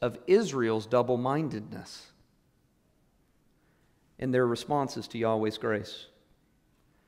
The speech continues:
because he's trying to win the Corinthians out of sin. Three points this morning. Uh, you, we do have sermon notes in, in the app if you, uh,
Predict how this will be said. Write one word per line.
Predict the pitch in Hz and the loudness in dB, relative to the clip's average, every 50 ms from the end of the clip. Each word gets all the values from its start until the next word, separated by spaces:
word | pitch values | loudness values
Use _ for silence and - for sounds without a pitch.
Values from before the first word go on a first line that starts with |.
| _ _ _ | _ _ _
because | - 110 - 139 120 | -8 -4 -4 -4 -4
he's | 131 120 | -4 -6
trying | - - 123 120 120 120 113 | -4 -4 -2 -2 -2 -2 -4
to | - 131 | -6 -8
win | 117 - 92 101 101 101 101 104 104 - - | -6 -6 -6 -6 -4 -6 -6 -10 -12 -14 -16
the | - 101 | -16 -12
Corinthians | - - 98 95 98 - 98 92 95 - - - - _ _ _ _ _ _ _ _ _ _ _ _ - | -8 -8 -8 -8 -8 -10 -14 -14 -16 -18 -20 -20 -20 _ _ _ _ _ _ _ _ _ _ _ _ -8
out | 101 101 | -8 -8
of | 98 98 | -6 -8
sin. | - - 104 95 92 92 - _ _ _ _ _ _ _ _ _ _ _ _ _ _ _ _ _ _ _ _ - 131 123 | -10 -12 -12 -12 -14 -16 -20 _ _ _ _ _ _ _ _ _ _ _ _ _ _ _ _ _ _ _ _ -20 -14 -4
Three | - 147 156 165 | 2 2 2 2
points | 156 160 151 147 - - | 4 2 2 2 0 -2
this | 127 - - | -4 -4 -2
morning. | 123 117 117 123 135 151 - - - - - - - _ - - - - _ _ _ _ - - - | -2 0 0 0 -2 -6 -10 -18 -20 -20 -20 -20 -20 _ -20 -20 -20 -20 _ _ _ _ -18 -8 -4
Uh, | 113 117 | -2 0
you, | 113 113 117 113 | 0 0 -2 -4
we | - 131 131 | -4 -2 0
do | 139 135 | 2 4
have | 156 151 135 | 4 4 4
sermon | - - 143 143 139 135 | 2 0 0 0 2 2
notes | 135 131 135 135 131 - | 2 2 2 2 0 0
in, | 139 127 123 117 - | 0 0 0 -2 -2
in | - 123 123 | -2 -2 0
the | 120 120 | 2 2
app | 120 120 120 - 127 | 2 0 0 -2 -6
if | 117 - | -8 -8
you, | 120 113 113 113 113 - - - - _ _ _ _ - - | -8 -8 -8 -8 -12 -16 -20 -20 -20 _ _ _ _ -18 -14
uh, | - 107 107 107 107 | -10 -8 -6 -6 -6